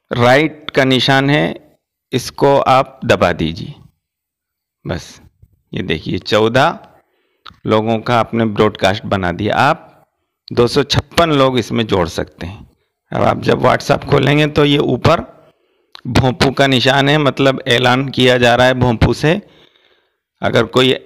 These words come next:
ऐलान आपको आम करना है तो इसमें आप मैसेज में लिख दीजिए, वो सब जगह पहुंच जाएगा, वो मैसेज तमाम लोगों को पहुंच जाएगा।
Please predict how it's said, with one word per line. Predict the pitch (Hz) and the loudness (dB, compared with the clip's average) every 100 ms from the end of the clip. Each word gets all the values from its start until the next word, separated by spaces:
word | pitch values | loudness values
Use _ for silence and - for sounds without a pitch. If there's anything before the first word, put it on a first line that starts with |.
| 113 | -2
ऐलान | 113 127 127 | 0 2 2
आपको | 123 120 - | 2 0 -2
आम | 104 117 135 127 | 0 2 0 0
करना | 123 127 127 | 0 0 0
है | 127 | 0
तो | 123 147 143 - | 0 0 -2 -6
इसमें | 131 - 117 | -10 -2 0
आप | 117 131 135 _ _ _ _ _ _ _ | 2 0 -2 _ _ _ _ _ _ _
मैसेज | - 113 113 123 123 | -4 -2 2 0 0
में | 123 131 123 | -2 -2 -2
लिख | 127 135 | -2 0
दीजिए, | 151 160 170 151 | -2 -2 0 0
वो | 123 127 131 - _ _ _ _ | 2 2 0 -4 _ _ _ _
सब | - 135 | -4 -2
जगह | 120 113 107 | 0 0 0
पहुंच | - 90 | -2 -6
जाएगा, | 87 76 82 - - _ _ _ _ _ _ _ _ _ _ _ _ _ _ _ _ _ _ _ - | -4 -6 -6 -12 -18 _ _ _ _ _ _ _ _ _ _ _ _ _ _ _ _ _ _ _ -6
वो | 117 | -2
मैसेज | 113 107 147 160 214 - _ - - - _ _ _ _ - | -2 0 0 0 -4 -18 _ -20 -20 -20 _ _ _ _ -6
तमाम | 117 127 123 | 0 0 2
लोगों | 113 110 110 | 2 2 0
को | 104 | -2
पहुंच | 104 92 90 | -4 -4 -6
जाएगा। | 95 92 101 123 | -4 -6 -6 -12